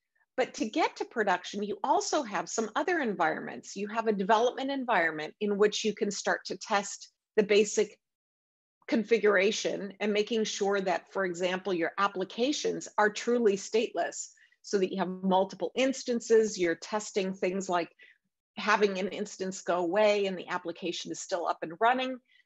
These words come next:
Those are all part of your kind of, if you will, unit tests.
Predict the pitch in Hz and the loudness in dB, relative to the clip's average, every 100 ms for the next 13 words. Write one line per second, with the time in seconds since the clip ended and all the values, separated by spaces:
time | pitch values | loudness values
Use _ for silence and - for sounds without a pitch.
0 | _ 311 381 403 330 - 226 226 - 240 | _ 2 4 4 2 2 0 0 -4 -2
1 | 220 202 196 - 202 196 - 208 214 202 | 0 -2 -4 -6 -6 -6 -6 -6 -4 2
2 | 233 226 208 - _ _ - 226 254 208 | 4 4 2 -2 _ _ 0 2 2 0
3 | - - 151 - - - - | -4 -6 -6 -10 -16 -16 -18